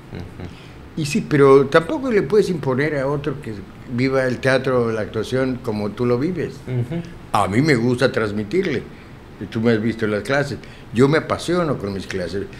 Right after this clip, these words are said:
Speaker 2: porque quiero transmitir pasión y que los alumnos se apasionen por lo que están haciendo.
Speaker 1: Sí, sí, sí.
Speaker 2: Que no se juzguen, que te-, se tengan confianza en sí mismos, ¿no? Esta es una carrera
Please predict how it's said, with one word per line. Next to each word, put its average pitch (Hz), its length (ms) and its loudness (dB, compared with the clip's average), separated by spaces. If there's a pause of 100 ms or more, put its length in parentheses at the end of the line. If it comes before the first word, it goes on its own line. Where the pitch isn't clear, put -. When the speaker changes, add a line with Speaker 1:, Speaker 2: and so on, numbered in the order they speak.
(160)
Speaker 2:
porque 107 360 -2
quiero 143 280 0
transmitir 123 480 -4
pasión 143 480 -2
y 139 80 -2
que 113 180 -4
los 110 200 -2
alumnos 123 360 0
se 123 60 -2
apasionen 123 480 -2
por 117 120 -2
lo 104 140 -2
que 95 60 -8
están 120 180 0
haciendo. 117 580 -4
Speaker 1:
Sí, 110 220 -2
sí, 107 140 -6
sí. - 100 -8
Speaker 2:
Que 98 80 8
no 131 160 6
se 135 180 0
juzguen, 120 600 0 (360)
que 117 220 4
te-, 147 220 -2
se 139 180 2
tengan 151 300 0
confianza 127 540 0
en 120 80 -2
sí - 160 -6
mismos, 123 400 2
¿no? 120 120 0 (440)
Esta 143 180 0
es 151 120 -2
una 170 180 4
carrera 135 500 4